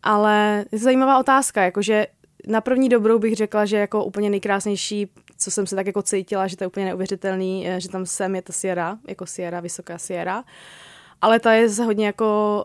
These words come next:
eh, challenge, že prostě člověk jako tam musí každý den přelézt prostě průsmyk, eh, tři tisíce sedm set metrů, takže tam má výškovku, že jo, nebo jako není to úplně příjemný. A až do čtyři tisíce čtyři sta jsme vlastně vylezli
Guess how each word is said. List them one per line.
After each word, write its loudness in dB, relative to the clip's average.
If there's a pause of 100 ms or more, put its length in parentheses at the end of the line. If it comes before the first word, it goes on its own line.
eh, 0 (100)
challenge, 2
že -4
prostě -6
člověk -2
jako -6
tam -2
musí -4
každý 0
den -2
přelézt -2
prostě -4
průsmyk, -4
eh, -2
tři -8
tisíce -8
sedm -2
set -2
metrů, -4
takže -8
tam -6
má -2
výškovku, -6
že -2
jo, 0
nebo -4
jako -6
není -4
to 0
úplně -4
příjemný. 0 (540)
A -2 (200)
až -4
do -4
čtyři -6
tisíce -8
čtyři -8
sta -4
jsme -2
vlastně -2
vylezli -2